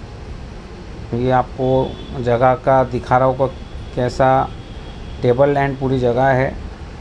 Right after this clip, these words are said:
वो उधर से पोल से लेके ऐसे पोल घूम गए, तो इधर से ये पोल के इधर से पूरी जगह शुरू होती है।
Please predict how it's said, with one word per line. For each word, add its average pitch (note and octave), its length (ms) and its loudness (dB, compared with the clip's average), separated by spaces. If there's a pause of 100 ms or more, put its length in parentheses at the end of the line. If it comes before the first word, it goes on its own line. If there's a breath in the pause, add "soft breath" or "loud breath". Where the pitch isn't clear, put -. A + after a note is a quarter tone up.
(1500)
वो B2 260 0
उधर C3 220 4
से D3+ 200 0
पोल C#3 340 0
से D3+ 140 0
लेके D3 240 0
ऐसे D3 240 2
पोल C3+ 340 2
घूम C3 320 2
गए, C#3+ 200 2
तो C3+ 160 0
इधर C3 280 2
से D3 200 0
ये C#3+ 60 4
पोल C3+ 540 -2
के D3 120 0
इधर C#3 180 0
से D3 120 2
पूरी C#3 320 0
जगह C3+ 280 4
शुरू C3 440 0
होती C#3+ 320 2
है। D3 180 4